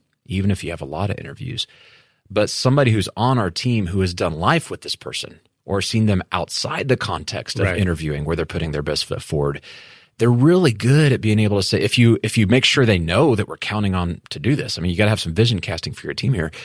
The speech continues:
Speaker 1: but they're your best resource to be eyes and ears for who would be a great fit. Go get them and encourage them to come on board.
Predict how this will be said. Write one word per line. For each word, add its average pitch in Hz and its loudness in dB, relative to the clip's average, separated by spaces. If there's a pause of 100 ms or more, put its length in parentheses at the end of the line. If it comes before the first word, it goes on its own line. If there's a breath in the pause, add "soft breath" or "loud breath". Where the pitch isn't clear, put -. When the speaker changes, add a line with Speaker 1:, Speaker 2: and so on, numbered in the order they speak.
(280 loud breath)
Speaker 1:
but 113 0
they're 117 2
your 98 2
best 110 -2
resource 87 2
to 90 -8
be 85 -2
eyes 110 0
and 92 -2
ears 117 4
for 82 2 (100)
who 113 6
would 113 6
be 107 0
a 135 2
great 87 -2
fit. - -4 (160)
Go 101 -4
get 120 -4
them 98 2
and 87 2
encourage 98 -2
them 92 0
to 85 -6
come 85 -4
on 80 -2
board. 98 4